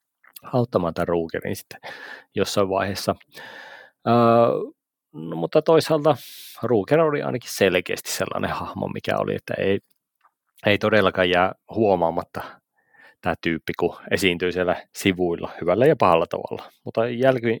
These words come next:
jälkimauksi jäi kyllä ehkä pikkusen sillä, että, ää, Pettersen ei ehkä oikein osannut sitten lopulta päättää, että millainen hahmo Rugerin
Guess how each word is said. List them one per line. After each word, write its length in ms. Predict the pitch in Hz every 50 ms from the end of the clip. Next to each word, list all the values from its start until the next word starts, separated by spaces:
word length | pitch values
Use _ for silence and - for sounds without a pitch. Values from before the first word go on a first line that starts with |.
| - _
jälkimauksi 760 | 127 143 156 147 120 120 107 104 95 95 98 - - - 104
jäi 180 | 101 98 95
kyllä 180 | 90 95 95 98
ehkä 180 | 92 - 110 104
pikkusen 380 | - - - - 95 - 82
sillä, 240 | - - 87 85 85
että, 200 | 85 - - 87 - _ _ _ _ _ -
ää, 220 | 90 92 92 92 -
Pettersen 580 | - 104 - _ - 95 - 90 - 92 90 90
ei 240 | 87 87 85 87 87 - - -
ehkä 240 | - - - - -
oikein 400 | 120 127 120 - - 95 92 - - -
osannut 300 | 92 - 95 90 90 -
sitten 300 | - - - - 92 - - _ -
lopulta 340 | 95 90 85 95 90 - -
päättää, 340 | - 87 82 82 - - 87
että 160 | - - 85
millainen 400 | 85 85 82 82 80 82 82 -
hahmo 360 | - 90 85 82 87 90 92
Rugerin 580 | 90 92 90 90 - 90 85 87 87 90 -